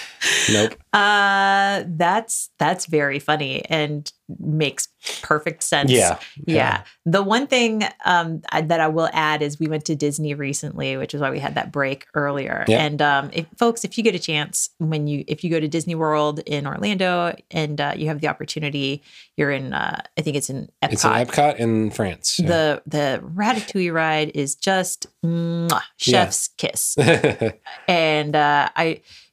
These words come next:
Speaker 2: truly, I was telling Forrest, 'cause we were talking afterward about what's your favorite ride in all of Disney. And this is, this is it. This is my favorite ride in all of Disney. I think after we went through all of the various different experiences, uh, just an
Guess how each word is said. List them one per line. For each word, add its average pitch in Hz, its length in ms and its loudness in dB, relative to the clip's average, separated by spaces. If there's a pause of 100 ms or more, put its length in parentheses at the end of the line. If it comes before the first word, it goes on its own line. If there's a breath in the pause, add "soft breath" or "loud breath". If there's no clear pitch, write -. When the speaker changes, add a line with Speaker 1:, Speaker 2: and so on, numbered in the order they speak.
Speaker 2:
truly, 262 420 4
I 185 100 2
was 180 140 0
telling 175 240 0
Forrest, 165 320 0
'cause 165 120 -8
we 165 80 -2
were 160 140 2
talking 151 380 -4
afterward 151 400 -6
about 147 220 -2
what's 175 280 -4
your 208 80 -6
favorite 220 280 -4
ride 220 340 0
in 160 100 -6
all 160 140 -2
of 170 80 -6
Disney. 190 200 0
And 160 140 -2
this 180 100 -2
is, 208 160 -2
this 226 220 2
is 208 100 2
it. 226 200 2
This 185 160 -2
is 180 160 -4
my 175 180 2
favorite 196 400 -6
ride 170 380 0
in 156 80 -4
all 160 160 -2
of 156 80 -6
Disney. 170 280 -4
I - 80 -6
think 151 220 -4
after 156 300 -2
we 156 120 -2
went 160 220 -4
through 156 180 -2
all 160 200 0
of 165 140 -4
the 160 340 -2 (120)
various 151 380 -2
different 156 240 -8
experiences, 156 800 -2 (640 loud breath)
uh, 151 420 2 (300)
just 254 260 2
an 170 160 -2